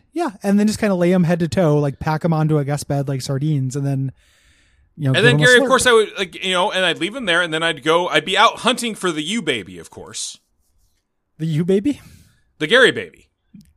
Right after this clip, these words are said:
Speaker 1: Oh, oh, the me ba-, okay. I, I was thinking, like, U-boat. <laughs>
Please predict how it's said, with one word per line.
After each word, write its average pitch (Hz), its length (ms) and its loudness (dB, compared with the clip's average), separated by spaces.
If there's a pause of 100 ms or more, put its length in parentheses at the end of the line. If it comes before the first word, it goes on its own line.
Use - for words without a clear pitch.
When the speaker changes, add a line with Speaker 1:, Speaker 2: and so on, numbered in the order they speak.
(240)
Speaker 1:
Oh, 180 360 2
oh, 165 120 2
the 151 100 0
me 170 160 0
ba-, 151 200 -4
okay. 160 180 -4
I, 170 240 -4 (400)
I 233 40 -4
was 277 80 2
thinking, 262 180 -2
like, 180 140 -4
U-boat. 156 480 -2
<laughs> 605 40 -20